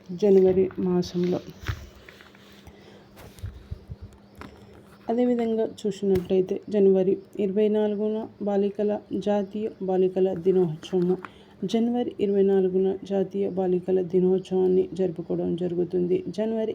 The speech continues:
ఇరవై ఆరున గణతంత్ర దినోత్సవము. గణతంత్ర దినోత్సవం అంటే రెండు వేల పద్దెనిమిది గణతంత్ర వేడుకలకు మధ్య ముఖ్య అతిథులుగానే ఏ-, ఏసియన్ దేశాల అధినేతలు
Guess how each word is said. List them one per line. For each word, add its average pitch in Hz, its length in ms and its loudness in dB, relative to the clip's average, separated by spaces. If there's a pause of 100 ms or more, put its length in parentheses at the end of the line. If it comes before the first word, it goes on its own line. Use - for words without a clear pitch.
ఇరవై 190 400 2 (400)
ఆరున 185 420 2 (680)
గణతంత్ర 240 580 0
దినోత్సవము. 185 960 2
గణతంత్ర 214 540 -4
దినోత్సవం 185 640 2
అంటే 185 360 0
రెండు 190 260 0
వేల 185 200 2
పద్దెనిమిది 185 560 -2 (100)
గణతంత్ర 185 480 0
వేడుకలకు 185 680 0
మధ్య 180 380 0 (540)
ముఖ్య 226 280 0
అతిథులుగానే 196 960 4 (200)
ఏ-, 202 140 0 (640)
ఏసియన్ 196 540 2 (120)
దేశాల 185 520 2 (120)
అధినేతలు 180 880 0